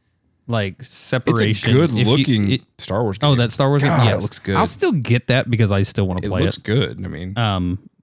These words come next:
Speaker 1: it, like, it's a phenomenal game, but yeah.
Speaker 2: I bet I can get the first one pretty cheap.
Speaker 1: Yes. You should
Speaker 2: Maybe
Speaker 1: be
Speaker 2: I
Speaker 1: able
Speaker 2: should
Speaker 1: to.
Speaker 2: do that.
Speaker 1: You should be able to.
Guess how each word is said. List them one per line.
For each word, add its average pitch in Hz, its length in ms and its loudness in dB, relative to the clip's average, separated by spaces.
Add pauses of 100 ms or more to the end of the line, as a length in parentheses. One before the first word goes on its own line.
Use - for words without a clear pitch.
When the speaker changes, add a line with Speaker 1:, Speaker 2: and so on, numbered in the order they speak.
(480)
Speaker 1:
it, 110 140 -4
like, 98 160 -4
it's 104 180 -4
a 120 40 -4
phenomenal 92 440 -4
game, 92 360 -6
but 98 340 -6 (240)
yeah. - 200 -12 (320)
Speaker 2:
I 151 40 -4
bet 349 140 -2
I 302 60 2
can 160 80 -4
get 123 140 -2
the 101 60 -4
first - 260 -2
one 95 100 -4
pretty 98 180 -6
cheap. - 320 -6 (760)
Speaker 1:
Yes. 95 440 -8 (200)
You 101 100 -6
should - 200 -4
Speaker 2:
Maybe 196 140 0
Speaker 1:
be 208 80 -4
Speaker 2:
I - 40 0
Speaker 1:
able - 60 -4
Speaker 2:
should - 180 -8
Speaker 1:
to. 123 60 0
Speaker 2:
do 87 60 -4
that. 76 280 -10 (200)
Speaker 1:
You 113 80 -6
should - 180 -12
be 73 100 -12
able 58 140 -14
to. - 120 -16